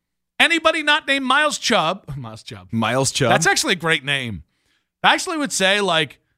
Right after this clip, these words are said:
Speaker 1: God, if you combined Myles Garrett and Nick Chubb into one person. But the point is, you seek it out. You don't wait for it to fester. You don't wait for people to come to you and tell you,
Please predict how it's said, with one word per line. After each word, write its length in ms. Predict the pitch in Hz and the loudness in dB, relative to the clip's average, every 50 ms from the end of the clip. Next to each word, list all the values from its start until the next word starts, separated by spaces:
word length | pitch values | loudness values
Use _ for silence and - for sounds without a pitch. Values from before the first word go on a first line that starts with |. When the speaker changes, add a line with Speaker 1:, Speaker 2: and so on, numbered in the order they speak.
| _ _ _ _ _ _ _ _ _ _ _ | _ _ _ _ _ _ _ _ _ _ _
Speaker 1:
God, 200 | 151 151 165 156 | -8 -6 -6 -6
if 100 | 135 120 | -4 -4
you 100 | 143 185 | -6 -6
combined 720 | 185 - 226 196 135 127 120 127 131 135 139 139 120 110 - _ _ _ - | -4 -4 -4 -2 -2 0 0 0 0 0 0 -2 -4 -6 -10 _ _ _ -10
Myles 300 | 113 123 127 123 120 - | -6 -6 -4 -4 -4 -4
Garrett 240 | - 123 127 123 110 | -4 -4 -4 -4 -4
and 60 | 113 | -6
Nick 120 | 117 113 - | -8 -6 -4
Chubb 180 | - 123 110 | -4 -4 -4
into 100 | 113 113 | -2 -2
one 140 | 107 113 107 | -4 -4 -4
person. 340 | - 113 110 110 - - 131 | -6 -6 -6 -6 -6 -8 -6
But 140 | - - 214 | -4 -4 -4
the 60 | 233 | -2
point 280 | 175 269 302 311 294 247 | 0 0 2 2 2 0
is, 320 | 196 143 98 76 - - - _ _ _ _ _ _ _ _ _ _ _ _ _ _ _ _ _ _ _ _ _ _ - | -2 -4 -4 -8 -12 -16 -18 _ _ _ _ _ _ _ _ _ _ _ _ _ _ _ _ _ _ _ _ _ _ -6
you 140 | 190 214 202 | -4 -2 -2
seek 280 | - - 277 262 220 240 | 0 0 -2 -2 -2 -2
it 60 | 220 | 0
out. 300 | 226 233 214 127 82 - _ _ _ | 2 2 0 0 -4 -8 _ _ _
You 120 | - 190 220 | -2 0 2
don't 200 | 262 262 226 139 | 2 0 0 -2
wait 260 | 147 185 226 247 220 | -4 -4 -4 -4 -6
for 160 | - - 220 202 | -4 -2 -2 -2
it 80 | - | -2
to 80 | - 175 | -2 -4
fester. 460 | - - 135 120 120 - - 156 160 | -4 -4 -4 -2 -2 -4 -4 -4 -4
You 180 | 156 151 175 226 | -4 -4 -2 -2
don't 220 | 254 262 247 185 151 | 0 0 -2 -2 -2
wait 240 | 160 180 233 262 - | -2 -2 -2 -2 -2
for 140 | - 220 202 | -4 -6 -4
people 240 | - 196 214 190 165 | -4 -4 -4 -4 -6
to 80 | 147 | -8
come 280 | - - 185 226 247 226 | -4 -2 -2 0 0 -2
to 60 | 196 | -4
you 120 | 175 156 | -6 -6
and 120 | 151 143 - | -6 -6 -2
tell 240 | - 175 208 214 202 | 0 2 2 2 2
you, 280 | 156 131 120 113 107 | 0 -2 -2 -2 -4